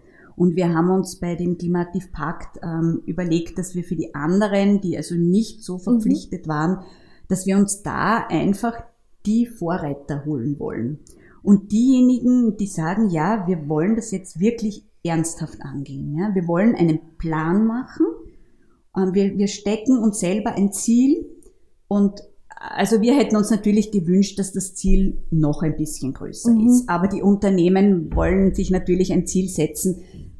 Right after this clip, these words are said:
Speaker 1: mit dem sie rechnen, dass sie das nicht einfach, aber doch auch erreichen können. Wir haben beim letzten Pakt gesehen, dass sie es dann eh übertroffen haben.
Speaker 2: Habe ich das jetzt richt-, richtig verstanden? Also es ist eine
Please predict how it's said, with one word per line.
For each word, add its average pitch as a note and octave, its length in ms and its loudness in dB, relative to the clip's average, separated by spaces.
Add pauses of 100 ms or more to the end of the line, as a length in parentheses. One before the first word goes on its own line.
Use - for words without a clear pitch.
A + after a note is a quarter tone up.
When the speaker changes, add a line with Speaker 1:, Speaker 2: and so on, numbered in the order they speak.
(120)
Speaker 1:
mit F#3 400 -2
dem F3+ 140 2
sie F3+ 280 -4
rechnen, G3 480 0
dass F#3+ 200 0
sie G3 100 -2
das - 560 -2 (140)
nicht F3 420 -2
einfach, F#3+ 640 0
aber F3 300 -2
doch F3 180 -4
auch E3+ 160 -6
erreichen C#3 500 -10
können. - 360 -8 (280)
Wir G3 120 0
haben G3+ 100 2
beim A3 160 4
letzten F#3 380 0
Pakt E3+ 340 -4
gesehen, F3+ 560 0
dass D#3 200 -8
sie D#3+ 40 -6
es - 120 -10
dann E3 180 -2
eh - 160 -4
übertroffen D3 680 -8
haben. - 280 -10 (440)
Speaker 2:
Habe A3+ 220 2
ich A#3+ 80 2
das A#3 160 -6
jetzt A3+ 160 -8
richt-, - 240 -2
richtig A#3+ 500 -4
verstanden? F3+ 480 -4
Also F#3+ 220 -6
es - 80 -10
ist - 60 -12
eine G3 260 -2